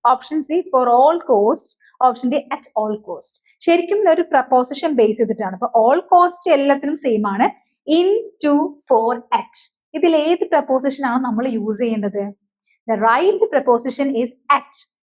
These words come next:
So the sentence is, he decided to fight for justice at all cost is the right answer. Okay. Next one.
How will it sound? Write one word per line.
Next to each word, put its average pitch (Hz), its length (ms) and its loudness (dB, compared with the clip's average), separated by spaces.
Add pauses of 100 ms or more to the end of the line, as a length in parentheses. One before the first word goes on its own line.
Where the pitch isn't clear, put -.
(160)
So 254 100 4
the 247 160 2
sentence 254 800 0
is, 466 40 2 (360)
he 339 60 6
decided 262 400 2
to 392 120 2
fight 226 320 0
for 285 180 0
justice 254 600 0 (360)
at 302 120 -10
all 339 560 2
cost 214 380 0
is 185 80 -8
the 339 140 0 (280)
right 294 720 0
answer. - 260 -4 (300)
Okay. - 240 -10 (400)
Next 233 420 0
one. 440 100 -2